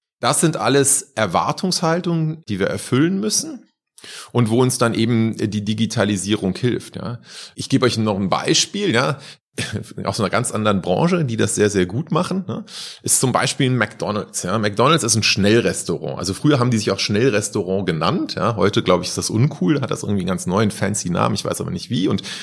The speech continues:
ist ja auch Fast Food, aber McDonald's war ja eine lange Zeit alles, aber nicht schnell. Du bist da hingegangen, hast dann in der Schlange gestanden und so weiter, ja.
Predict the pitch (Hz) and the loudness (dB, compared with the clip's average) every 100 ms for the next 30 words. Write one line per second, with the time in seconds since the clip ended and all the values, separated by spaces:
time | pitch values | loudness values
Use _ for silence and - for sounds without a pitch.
0 | - - _ 120 - 107 98 - - 98 | -14 -20 _ -2 2 2 0 -6 -4 -4
1 | 107 - - 156 202 285 - - 117 120 | -4 -6 -6 -2 0 0 -2 -2 2 2
2 | 113 117 147 143 123 127 127 113 120 135 | 2 2 2 2 2 2 2 2 2 0
3 | - 107 104 131 110 101 104 - 127 127 | 2 0 2 2 2 2 2 0 0 0
4 | 104 92 123 117 147 135 113 110 120 110 | 0 0 2 2 4 2 0 -4 -4 -4
5 | 107 107 147 147 131 131 123 117 107 107 | -2 -2 -2 -4 -4 -4 -4 -4 -6 -6
6 | 113 151 131 85 107 | -2 -2 -4 -6 -6